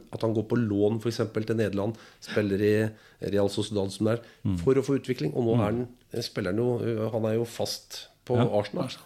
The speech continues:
Speaker 1: Ikke sant?
Speaker 2: Mulig kaptein, stod det
Speaker 1: Ja.
Speaker 2: på V G her om
Speaker 1: Ja,
Speaker 2: dagen.
Speaker 1: og det er utrolig viktig at, eh, de unge guttene tenker seg om når, når de reiser ut, altså.
Speaker 2: Mm. Og det
Speaker 1: De må
Speaker 2: har
Speaker 1: reise
Speaker 2: det,
Speaker 1: der
Speaker 2: det har
Speaker 1: de får
Speaker 2: vært,
Speaker 1: utvikling.
Speaker 2: vært noen som har dratt fra Odd,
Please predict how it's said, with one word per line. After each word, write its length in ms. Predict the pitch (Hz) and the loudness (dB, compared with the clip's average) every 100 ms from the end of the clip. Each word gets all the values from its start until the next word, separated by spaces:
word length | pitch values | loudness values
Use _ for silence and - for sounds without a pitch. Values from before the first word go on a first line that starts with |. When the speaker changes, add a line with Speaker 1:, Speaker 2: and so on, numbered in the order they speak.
| - _ _ | -20 _ _
Speaker 1:
Ikke 160 | 127 139 | -2 2
sant? 260 | 160 160 - - _ | 2 0 -10 -20 _
Speaker 2:
Mulig 300 | 113 107 98 | 2 4 2
kaptein, 440 | - 110 - 123 147 | 0 0 0 2 0
stod 220 | - 143 | 0 0
det 200 | 143 139 | 2 4
Speaker 1:
Ja. 180 | 120 131 | 6 6
Speaker 2:
på 260 | 127 120 139 | 4 2 2
V 140 | 123 101 | 2 2
G 60 | |
her 160 | 113 123 | 2 4
om 60 | 123 | 4
Speaker 1:
Ja, 120 | 147 | 6
Speaker 2:
dagen. 220 | 131 135 - 127 | 4 4 -2 0
Speaker 1:
og 140 | 135 | 2
det 120 | 135 131 | 2 0
er 320 | 123 127 131 - | -2 -2 -4 -8
utrolig 640 | 143 - 160 226 160 127 | -10 -4 -2 -2 -2 0
viktig 400 | 123 120 - 117 117 | 0 -4 -6 -4 -4
at, 140 | - | -2
eh, 560 | 120 113 117 113 113 120 110 | 0 2 0 0 -4 -6 -6
de 120 | 117 | -2
unge 280 | 123 107 104 | 0 0 0
guttene 300 | 107 107 104 | -2 -2 -6
tenker 340 | - 107 82 - | -4 -6 -6 -4
seg 120 | 95 | -2
om 180 | 98 95 - | -2 -4 -6
når, 240 | 98 92 92 101 | -4 -4 -2 -2
når 180 | 104 98 | -2 0
de 100 | 95 | 0
reiser 280 | 90 85 - | 0 0 -4
ut, 60 | 71 | -4
altså. 140 | - 135 92 | 0 2 2
Speaker 2:
Mm. 220 | 85 117 - - | -2 -6 -10 0
Og 80 | 127 | 4
det 140 | 135 | 4
Speaker 1:
De 60 | 170 | 4
må 20 | 139 | 4
Speaker 2:
har 80 | 127 | 4
Speaker 1:
reise 20 | 147 | 4
Speaker 2:
det, 80 | - | 2
Speaker 1:
der 100 | 92 | 2
Speaker 2:
det 40 | |
har 60 | 143 | 4
Speaker 1:
de 160 | 147 | 4
får 20 | |
Speaker 2:
vært, 80 | 92 | 2
Speaker 1:
utvikling. 320 | - - 67 - - | -4 -8 -10 -14 0
Speaker 2:
vært 160 | 113 - | 0 4
noen 200 | 151 95 | 4 4
som 120 | 98 | 2
har 80 | 104 | 2
dratt 260 | 95 80 - | 0 -2 -4
fra 140 | 98 | -2
Odd, 240 | 92 113 | -2 -2